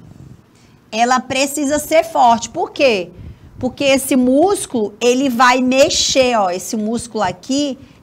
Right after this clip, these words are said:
ele vai contrair, ele vai diminuir de tamanho e vai levantar o osso, tá? Agora, nós falamos de um músculo que ele é arredondado, tipo bíceps.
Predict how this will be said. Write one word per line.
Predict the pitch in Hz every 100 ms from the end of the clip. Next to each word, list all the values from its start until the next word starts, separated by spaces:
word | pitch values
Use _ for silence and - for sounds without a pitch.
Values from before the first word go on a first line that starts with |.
| -
ele | 254 254
vai | 214 220 220
contrair, | - 254 277 311 302 269 233 220 226 269
ele | 233
vai | 208 220
diminuir | 190 208 226 277 294 247 226 240 302
de | 269
tamanho | 240 254 226 202 190 190 233 -
e | 277
vai | 262 254
levantar | 247 262 285 294 294 302 233
o | 247 311 254 226
osso, | 226 - - - - - - -
tá? | 196 202 294 - - - - - - - -
Agora, | - 269 330 339
nós | 302 311 302
falamos | 277 262 285 294 240
de | 220
um | 269
músculo | 240 277 330 - 262
que | 254 277
ele | 262 269
é | 262
arredondado, | 262 269 269 220 294 403 269 240 226 220 175 156 - _ _ -
tipo | - 269 254 294
bíceps. | 285 240 262 247 - 196 - -